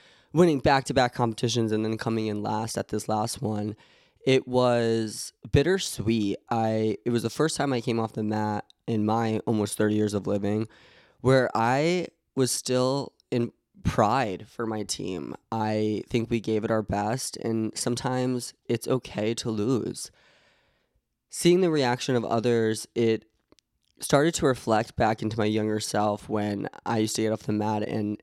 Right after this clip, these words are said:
if we didn't hit or if it wasn't perfect or just in anything, and in, in general, just not even cheerleading and basketball and lacrosse and soccer, I played all the sports. I would <laughs> take it so personal that I would really attack everyone around me.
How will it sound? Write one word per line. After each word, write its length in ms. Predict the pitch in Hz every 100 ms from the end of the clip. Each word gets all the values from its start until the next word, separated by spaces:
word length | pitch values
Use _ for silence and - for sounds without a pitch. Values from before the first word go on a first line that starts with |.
| _
if 220 | 117 110
we 80 | 107
didn't 220 | 104 104
hit 300 | 107 110 101
or 60 | 104
if 120 | 104
it 100 | 101
wasn't 280 | 98 107 101
perfect 540 | - 101 - 104 98
or 120 | 110 110
just 220 | 120 - -
in 140 | 117 -
anything, 440 | 113 131 123 107
and 100 | 101
in, 140 | 107 - -
in 180 | 123
general, 420 | 107 - 113 117 98
just 180 | 101
not 120 | 113 113
even 140 | 110
cheerleading 480 | - 110 113 107 104
and 80 | - -
basketball 520 | 131 135 - 117 107
and 100 | 104
lacrosse 500 | 104 - 127 123 -
and 140 | 107
soccer, 280 | 107 120 -
I 40 | -
played 180 | 147
all 120 | 123 123
the 60 |
sports. 500 | 117 - 95 87 - - - - - _ _ _ _ -
I 240 | 156 180
would 240 | 175 175
<laughs> 0 |
take 380 | - 220 185 -
it 140 | 175 -
so 400 | - 214 226 233
personal 960 | - 202 208 208 - 131 113 107 107 - - - _
that 160 | 135 -
I 180 | 127 131
would 180 | 135
really 240 | 117 117 127
attack 460 | 127 - 117 131
everyone 280 | 104 107 107
around 360 | 110 110 113 143
me. 300 | 107 -